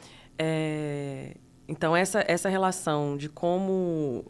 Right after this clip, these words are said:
de como conversar, de como estar junto, então, de como, né, de o que eu trago, como que esse conteúdo chega, é só o conteúdo, né, com,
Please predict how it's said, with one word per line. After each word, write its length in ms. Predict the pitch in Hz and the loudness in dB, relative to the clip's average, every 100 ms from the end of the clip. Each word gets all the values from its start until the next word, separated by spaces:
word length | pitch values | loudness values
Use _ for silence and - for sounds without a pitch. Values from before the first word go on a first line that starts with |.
| - | -10
de 100 | 151 | -8
como 200 | - 180 | -4 -4
conversar, 640 | 180 190 180 - 165 147 143 | -2 -2 -4 -2 0 0 0
de 100 | 139 | -4
como 180 | 165 | -4
estar 320 | 160 160 160 147 | -4 -4 -4 -4
junto, 420 | 139 165 160 147 | -2 -2 -2 -6
então, 380 | 143 143 139 131 | -6 -4 -4 -6
de 120 | 131 | -8
como, 480 | - 156 160 165 160 - - - - - - | -6 -2 0 -2 -4 -16 -20 -20 -20 -20 -4
né, 160 | 156 165 | 0 0
de 100 | 151 - | -2 -12
o 80 | - | -12
que 180 | - - | -4 4
eu 100 | 247 | 4
trago, 680 | 247 196 160 160 156 139 135 | 4 2 4 4 2 -4 -2
como 260 | 185 202 | 2 4
que 80 | 214 | 2
esse 120 | 185 - | -2 -4
conteúdo 460 | 165 165 151 147 | -6 -2 -4 -4
chega, 640 | 147 - 156 147 135 127 131 - - - | -6 -2 -2 -2 -2 -6 -8 -18 -20 -8
é 80 | 139 | -6
só 160 | - 160 | -2 -2
o 40 | |
conteúdo, 680 | 160 160 156 160 180 151 147 | -2 -4 -2 -2 -4 -4 -2
né, 240 | 151 180 | 0 0
com, 200 | - 151 | -2 -8